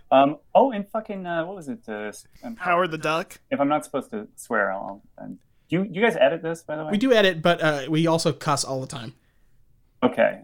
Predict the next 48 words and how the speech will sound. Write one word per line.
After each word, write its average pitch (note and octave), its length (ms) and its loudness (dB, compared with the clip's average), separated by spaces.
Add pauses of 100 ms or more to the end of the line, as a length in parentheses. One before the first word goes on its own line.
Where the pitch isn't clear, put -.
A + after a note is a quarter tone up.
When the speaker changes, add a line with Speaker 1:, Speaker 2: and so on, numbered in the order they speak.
(120)
Speaker 1:
okay. A2+ 260 -8
Speaker 2:
Yeah. G#2 200 -4
Speaker 1:
I A#2 60 0
like A2 200 -2
swears. G2+ 500 -8
They're, A2+ 240 -10
they're G#2+ 80 -14
very G#2+ 220 -8
fun. G2+ 420 -4
Um, G#2+ 300 -4 (160)
Speaker 2:
We F#3 180 2
actually A3 640 0
edit G#3+ 240 4
out G#3+ 200 6
any F#3+ 500 0
nice E3+ 380 0
things. C#3+ 380 -2
If D3+ 80 -12
you F#3 80 -6
say A#3 160 0
something F#3+ 360 0
nice E3 260 0
about A3 280 4
Speaker 3:
Do G3+ 140 6
not A#3 160 6
Speaker 2:
something C4 80 4
or C4 40 2
Speaker 3:
compliment G3+ 420 4
Speaker 2:
anything G#3 180 0
Speaker 3:
anybody. - 240 0
Speaker 2:
pleasant, F#3+ 320 0 (340)
<laughs> - 260 0
yeah, B3+ 360 4
if - 140 -4
you - 120 -8
will, C4+ 100 6 (100)
we'll B3 240 4 (100)
edit B3+ 240 4
that G#3+ 220 4
out. F#3 180 2
If G3+ 140 -6
you A#3 80 -4
say B3+ 180 -4
something G#3 300 -4
nice G3 260 0
about F#3 240 0
your E3+ 100 -6
wife D#3+ 440 -4